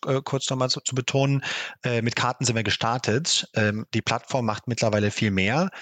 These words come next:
Ähm, Kunden können auch, ähm, auch sonstige Eingangsrechnungen, äh, wie zum Beispiel für den Steuerberater oder für Rechtsberatungskosten, gleichermaßen über, über Moss abwickeln.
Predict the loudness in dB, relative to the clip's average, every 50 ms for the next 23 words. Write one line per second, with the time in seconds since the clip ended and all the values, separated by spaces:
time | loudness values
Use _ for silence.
0 | -16 -16 -18 -20 _ _ -2 0 2 2 2 2 2 2 2 2 2 2 0 0
1 | -2 -2 -2 -2 -2 -2 -2 -2 -2 0 0 0 0 0 0 2 2 2 0 0
2 | -2 -4 -4 -2 0 2 2 2 2 2 0 -2 -4 -4 -6 -8 -8 -6 -2 0
3 | 0 0 0 -2 -4 -6 -6 -4 -2 0 0 0 0 -2 -2 0 0 2 2 0
4 | 0 -2 -6 -12 -12 -14 -10 _ -4 -4 -2 -2 -2 -2 0 0 0 0 -2 -2
5 | -2 -2 -2 -2 0 0 -2 -2 -4 -6 _ -2 -2 0 0 0 -2 -2 -2 0
6 | 2 2 2 2 0 0 0 0 0 0 0 2 2 2 2 2 2 2 2 2
7 | 0 0 0 0 0 0 0 0 0 0 2 0 0 0 0 0 0 0 0 -2
8 | -2 -2 -2 0 0 0 -2 -2 -4 -4 -4 -6 -6 -6 -8 -10 -8 -10 -8 -6
9 | -2 -2 0 0 0 0 0 0 2 2 2 2 2 0 -2 -4 -4 -2 0 2
10 | 2 2 2 2 0 0 0 0 0 2 2 2 2 2 0 0 -2 -2 -4 -4
11 | -2 -2 -2 0 0 0 0